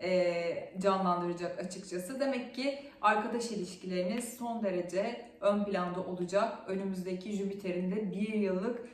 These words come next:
seyahatiyle beraber. Yirmi bir Aralık'ta ise son olarak, e, bir sabit kıran enerjisi gerçekleşiyor.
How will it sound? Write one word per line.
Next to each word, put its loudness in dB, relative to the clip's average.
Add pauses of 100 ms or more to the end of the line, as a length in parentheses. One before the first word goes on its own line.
(100)
seyahatiyle 2 (180)
beraber. 8 (340)
Yirmi 6
bir 6
Aralık'ta 4
ise -2
son -2
olarak, 4 (420)
e, 0 (300)
bir 0
sabit 4
kıran 0
enerjisi -6
gerçekleşiyor. 0